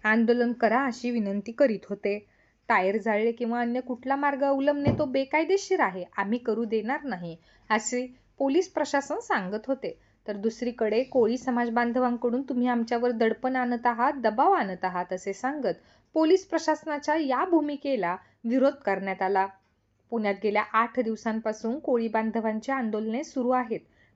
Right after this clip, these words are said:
पोलीस प्रशासनाने त्यांना योग्य ती परवानगी दिलेली आहे. शांततेत आंदोलन करायला पोलिसांचा कोणताच विरोध नाही. पोलीस प्रशासन नेहमी सहकार्याच्या भूमिकेत आहे. तर दुसरीकडे कोळी समाज बांधवांच्या आंदोलनाची कोणतीच दखल घेतली जात नसल्याने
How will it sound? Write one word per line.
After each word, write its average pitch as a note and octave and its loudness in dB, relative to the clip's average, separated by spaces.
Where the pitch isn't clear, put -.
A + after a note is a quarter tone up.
पोलीस A3+ -2
प्रशासनाने A#3 -4
त्यांना B3+ -2
योग्य B3+ 0
ती D4+ -2
परवानगी D4 0
दिलेली C#4+ 0
आहे. C#4+ 2
शांततेत E4 0
आंदोलन D4+ 0
करायला C4+ 2
पोलिसांचा A#3+ -2
कोणताच B3 -2
विरोध A#3+ 0
नाही. C#4 0
पोलीस A#3+ 2
प्रशासन A3+ -2
नेहमी B3+ 0
सहकार्याच्या B3 0
भूमिकेत B3+ 0
आहे. F#3 -4
तर A3 0
दुसरीकडे A3+ -2
कोळी A#3 2
समाज A#3 -4
बांधवांच्या A3+ -2
आंदोलनाची A3+ -2
कोणतीच A3+ -2
दखल C4 -2
घेतली C4+ -4
जात A3+ -4
नसल्याने G#3+ -6